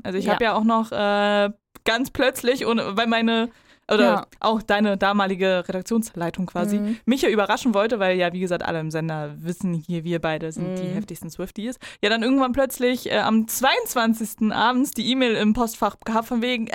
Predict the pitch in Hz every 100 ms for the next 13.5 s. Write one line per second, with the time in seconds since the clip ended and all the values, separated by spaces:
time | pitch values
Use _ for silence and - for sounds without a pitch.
0 | 320 330 392 - 480 415 349 359 339 285
1 | 269 233 254 - 247 247 247 226 247 214
2 | 208 208 214 220 233 240 233 - 254 -
3 | - - 698 605 339 605 679 640 679 659
4 | 640 659 659 622 587 605 659 679 554 -
5 | 214 233 226 240 262 247 233 262 269 269
6 | 220 233 - 240 277 185 165 170 170 170
7 | 185 190 - 214 196 - 247 254 233 262
8 | 247 247 277 262 269 254 285 277 269 285
9 | 233 240 247 302 339 311 262 339 349 339
10 | 277 269 269 277 - 349 370 294 285 285
11 | 349 349 339 - 208 202 196 196 294 294
12 | 277 - 247 240 254 262 185 185 185 220
13 | 226 196 180 208